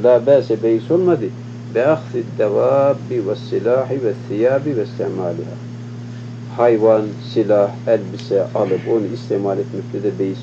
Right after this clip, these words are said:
yoktur. Ne için? "Lil hâceti ilâ zâlik." Ona ihtiyaç olduğundan dolayı. İhtiyaç olmazsa alamaz.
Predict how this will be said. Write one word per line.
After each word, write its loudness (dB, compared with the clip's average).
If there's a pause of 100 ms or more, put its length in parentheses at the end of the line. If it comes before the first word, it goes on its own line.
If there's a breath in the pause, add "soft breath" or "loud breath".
yoktur. 2 (680)
Ne 8
için? 2 (480)
"Lil -4 (140)
hâceti 0
ilâ 2
zâlik." -4
Ona -2
ihtiyaç -4
olduğundan -2
dolayı. -6 (800)
İhtiyaç 0
olmazsa 2
alamaz. 2